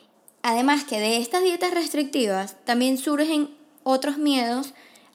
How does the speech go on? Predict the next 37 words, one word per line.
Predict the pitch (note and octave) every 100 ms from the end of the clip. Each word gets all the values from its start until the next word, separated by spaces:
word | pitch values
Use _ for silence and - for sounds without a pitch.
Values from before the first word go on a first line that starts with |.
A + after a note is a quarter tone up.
| -
a | A3
ciertos | A3+ A#3+ A3+ C4
alimentos | C4 C4 C4 G#3+ A3 B3+ -
y | B3
malas | A#3 A#3+ B3+
relaciones | C#4 C4+ C4 A#3 G#3+
con | - G#3
la | G3
comida, | G3+ G3+ F#3 F#3+ - - -
porque | - A#3+ C4
cuando | C4+ B3+ B3+
se |
incorporan | C4 C4 C4 C4+ C#4 E4
de | D4+
nuevo | C#4+ C4+
a | C#4+
la | D4
dieta, | D#4 C#4 C4+ C4 -
lo | A#3+ A#3+ A3+
hacen | A3 G#3+ C4 C4+ C#4
el | B3+ B3
culpable | B3+ A#3+ A#3+ A#3+ C#4+
absoluto | D4 - A#3+ D4 D4+ D4+ -
de | G#3+
esa | G#3+ A#3+
ganancia | A#3 G#3 G#3 G3+ G#3+
de | G3
peso. | F#3+ F#3+ - - - -
Entonces, | A3 G#3+ G3+ G3 G#3
por | - A#3+
supuesto, | C4+ C4+ A3 G3+ - C4 -
surgen | - - A3 G3+ F#3+
comentarios | F#3+ G#3 B3 C#4 A#3+ A3 A3+ -
como, | C4 G#3+ G3 C4 - - _ _ - - _ _
"Ay, | - F#3 F#3 F#3
eso | F#3+ F#3+ C#4
fueron | - D4+ D#4+ G4 A#4